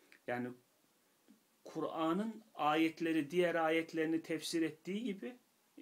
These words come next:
öyle yani mesela bazı ayetlerini anlamak için bazı başka ayetlere müracaat ediyorsunuz.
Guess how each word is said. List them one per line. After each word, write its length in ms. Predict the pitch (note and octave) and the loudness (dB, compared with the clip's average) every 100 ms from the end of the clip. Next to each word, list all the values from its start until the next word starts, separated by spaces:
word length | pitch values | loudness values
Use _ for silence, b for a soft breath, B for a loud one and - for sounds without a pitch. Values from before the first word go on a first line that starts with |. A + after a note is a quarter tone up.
| - | -6
öyle 240 | B2 B2+ | -4 -2
yani 280 | A#2+ A2 A2 | -2 -4 -6
mesela 320 | G#2+ - A2 | -8 -8 -2
bazı 320 | B2+ C3 B2+ | 2 2 2
ayetlerini 420 | A#2+ A#2 B2 B2 A#2+ | 2 0 -2 -4 -2
anlamak 360 | B2 B2 A2+ | -4 -4 -6
için 260 | - E3 C#3 | -6 -4 0
bazı 300 | C3+ C3+ C3+ | 2 2 0
başka 300 | C3 - C#3+ | -2 0 2
ayetlere 440 | C3 B2+ B2+ C#3 | 4 2 0 0
müracaat 580 | C3 B2 A#2 A#2+ B2+ A#2+ | 0 0 0 0 0 0
ediyorsunuz. 720 | A#2+ A#2 A2 G#2+ - F3+ - | -4 -4 -6 -4 -6 -6 -8